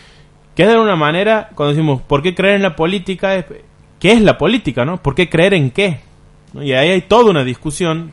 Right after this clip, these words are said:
¿qué es política, qué no es política? Porque una respuesta habitual de decir,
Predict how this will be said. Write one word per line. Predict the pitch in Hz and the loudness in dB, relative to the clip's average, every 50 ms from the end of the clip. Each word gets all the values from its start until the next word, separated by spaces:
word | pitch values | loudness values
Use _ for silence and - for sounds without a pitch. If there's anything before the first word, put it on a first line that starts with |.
| _ - | _ -4
¿qué | 147 147 | -2 -2
es | 147 - | -2 -2
política, | - 143 143 151 170 180 151 - 156 139 - 143 143 147 - - | -4 -2 -2 -2 -2 -4 -6 -8 -12 -10 -10 -10 -10 -10 -14 -12
qué | - 131 | -10 -8
no | 139 139 | -6 -6
es | 139 131 | -8 -8
política? | - - 127 139 151 147 147 131 120 127 127 139 - _ - - - - - - | -8 -10 -8 -8 -8 -10 -10 -14 -14 -14 -16 -18 -18 _ -20 -20 -20 -20 -20 -10
Porque | - 131 123 147 | -8 -4 -4 -2
una | 147 143 135 - | 0 0 -2 -2
respuesta | - - - 139 - - 185 196 - 190 | -4 -8 -6 -6 -4 -2 -2 0 2 2
habitual | 170 170 175 165 202 202 196 | 2 2 2 2 2 2 2
de | 180 | 2
decir, | 160 160 147 - 202 180 143 - | 0 -2 -2 -2 -2 -2 -2 -4